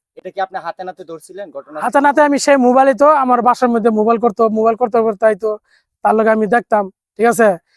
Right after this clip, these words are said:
Speaker 2: আবার অনেক সময় আমি ঘুমিয়ে থাকতাম, মোবাইল, হ্যাঁ, মোবাইলে, মোবাইলে রিং হইতো, মোবাইলে কথা বলতো, তার আমি হাতে নাতেও ধরছি।
Speaker 1: আপনার শ্বশুর শাশুড়িকে এই বিষয়টা জানান নাই?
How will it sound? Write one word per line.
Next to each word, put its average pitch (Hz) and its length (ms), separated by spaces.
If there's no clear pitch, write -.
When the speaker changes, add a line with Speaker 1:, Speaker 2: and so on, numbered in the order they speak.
Speaker 2:
আবার 214 200
অনেক 240 200
সময় 226 320
আমি 226 140
ঘুমিয়ে 220 260
থাকতাম, 240 260
মোবাইল, 214 300
হ্যাঁ, 202 120
মোবাইলে, 208 400
মোবাইলে 214 220
রিং 226 180
হইতো, 247 200
মোবাইলে 214 320
কথা 202 180
বলতো, 170 260
তার 240 120
আমি 247 180
হাতে 247 220
নাতেও 254 280
ধরছি। 185 280
Speaker 1:
আপনার 175 220
শ্বশুর 190 380
শাশুড়িকে 185 480
এই 165 60
বিষয়টা 165 360
জানান 156 280
নাই? 147 140